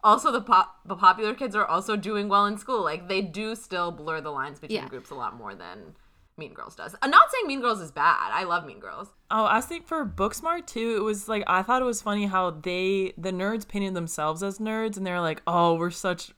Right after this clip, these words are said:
Speaker 3: freaking
Speaker 1: Yeah.
Speaker 3: losers." And then they get to the party and everyone's like, "So glad you finally came. Like,
Speaker 2: <laughs>
Speaker 3: I've, I've been wanting you to come out." Like, that, I thought that was funny too.
Speaker 2: I think where bullying probably happens more often than not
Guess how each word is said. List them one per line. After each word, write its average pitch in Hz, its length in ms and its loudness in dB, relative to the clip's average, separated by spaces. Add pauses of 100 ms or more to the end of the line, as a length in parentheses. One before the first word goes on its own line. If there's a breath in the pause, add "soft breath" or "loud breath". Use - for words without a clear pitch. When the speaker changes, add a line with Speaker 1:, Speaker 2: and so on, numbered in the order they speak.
Speaker 3:
freaking 175 380 -4
Speaker 1:
Yeah. 170 120 2
Speaker 3:
losers." 170 380 2
And 202 160 0
then 233 120 2
they 233 100 2
get 226 220 0
to - 100 -10
the 240 80 0
party 202 380 2
and 180 80 0
everyone's 185 340 0
like, 170 240 2 (320 soft breath)
"So - 220 2
glad 392 260 10
you 349 80 6
finally 302 340 8
came. 220 460 6
Like, 196 220 8
Speaker 2:
<laughs> - 0 -
Speaker 3:
I've, 240 260 8
I've 262 200 4
been 240 140 2
wanting 285 300 6
you 285 140 0
to 226 60 -4
come 226 260 4
out." 180 320 8
Like, 185 160 0
that, 202 260 8
I 214 60 4
thought 220 220 0
that 175 180 4
was 165 160 -4
funny 151 260 -8
too. 156 400 -10 (240)
Speaker 2:
I 220 60 0
think 262 240 -10
where 302 120 -2
bullying 208 640 -6
probably 202 400 -8
happens 185 720 -2 (140)
more 196 240 -10
often 175 380 -4
than 160 180 -12
not 123 420 -2